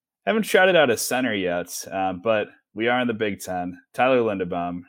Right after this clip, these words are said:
Remington Award winner last year. This year, one of the favorites, John Michael Schwartz out of Minnesota, um, who should, again, help to clear paths for Mo Ibrahim, he mentioned.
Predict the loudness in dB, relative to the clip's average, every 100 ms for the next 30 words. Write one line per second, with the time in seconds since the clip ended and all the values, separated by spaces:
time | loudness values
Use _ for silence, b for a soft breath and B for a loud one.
0 | _ -8 -6 -6 -8 -10 -6 -2 0 0
1 | -2 -2 0 0 0 -4 -4 0 0 0
2 | 0 2 4 2 -2 -2 -2 -6 -10 -4
3 | -4 -2 0 0 -2 -8 -6 -4 -2 -4
4 | -4 -6 -6 -4 -2 -4 -10 -18 _ _
5 | _ _ -6 -2 0 0 -4 -8 -6 -6
6 | -2 0 2 0 0 -4 _ -8 -6 -6
7 | -8 -4 -4 -4 -8 _ _ _ _ _
8 | _ -8 -4 -2 -2 -4 -4 -8 _ _
9 | -6 -6 -8 -20 _ _ _ -14 -12 -8
10 | -4 -4 -4 -6 -6 -8 -4 -2 0 -4
11 | -8 -10 -6 -6 -4 -2 -2 -2 -2 -2
12 | -2 -2 -2 -2 -4 -6 -4 -6